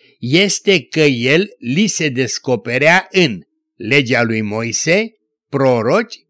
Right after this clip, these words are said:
și scripturi, deci în mărturiile scrise despre el, și că, apoi, el le-a deschis mintea ca să priceapă tot scripturile scrise,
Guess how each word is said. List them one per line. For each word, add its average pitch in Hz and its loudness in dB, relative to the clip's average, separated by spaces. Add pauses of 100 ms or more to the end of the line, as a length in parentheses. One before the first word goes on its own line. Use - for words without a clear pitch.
și 254 -2
scripturi, 269 0 (380)
deci 123 0
în 147 0
mărturiile 139 0
scrise - -2 (400)
despre 127 -2
el, 104 -4 (640)
și 285 4
că, 160 0
apoi, 156 0 (220)
el 139 -2
le-a 165 4
deschis 151 -4
mintea 180 0
ca 120 -6
să 131 -6
priceapă 175 -2 (500)
tot 311 4
scripturile 131 -2
scrise, 113 -8